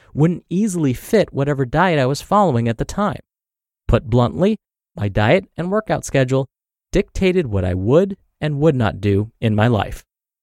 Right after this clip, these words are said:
My incessant need to put my fitness habits above all else eventually caught up to me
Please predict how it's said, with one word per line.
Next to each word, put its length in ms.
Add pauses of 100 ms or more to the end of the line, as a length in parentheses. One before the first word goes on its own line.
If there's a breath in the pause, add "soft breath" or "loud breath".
(440)
My 180
incessant 600
need 340
to 100
put 220
my 120
fitness 420
habits 440 (120)
above 360
all 320
else 400 (280)
eventually 440
caught 280
up 120
to 140
me 200